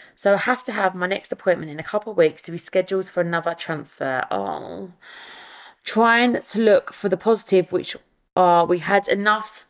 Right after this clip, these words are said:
blastocysts, so we'll hopefully be less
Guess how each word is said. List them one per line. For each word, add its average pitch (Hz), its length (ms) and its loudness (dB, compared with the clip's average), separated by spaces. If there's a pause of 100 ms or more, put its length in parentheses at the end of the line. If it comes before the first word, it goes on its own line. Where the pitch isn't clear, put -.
(840)
blastocysts, 233 1040 0 (380)
so 220 200 2
we'll 214 140 2
hopefully 269 540 0
be 262 160 -2
less 208 380 0